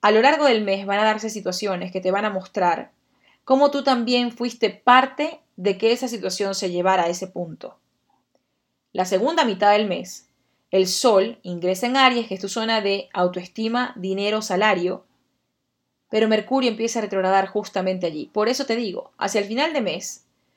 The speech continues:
no me queda duda que tú estás tomando una decisión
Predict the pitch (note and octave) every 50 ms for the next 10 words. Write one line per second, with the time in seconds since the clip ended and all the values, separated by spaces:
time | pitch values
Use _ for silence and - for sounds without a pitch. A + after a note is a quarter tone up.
0 | _ _ _ _ _ _ - G3+ A#3 C#4 D#4+ D#4+ D#4+ D#4 D#4 D4+ D4 C#4+ D4 D4
1 | D4 D4 A3+ - G#3 G#3+ - A#3 - C4 A3+ A3+ A#3 A#3 A3+ G#3+ G3+ G3+ F#3+ F3+
2 | F3+ F3+ G#3 G3 G3+ G#3+ G#3+ A3 -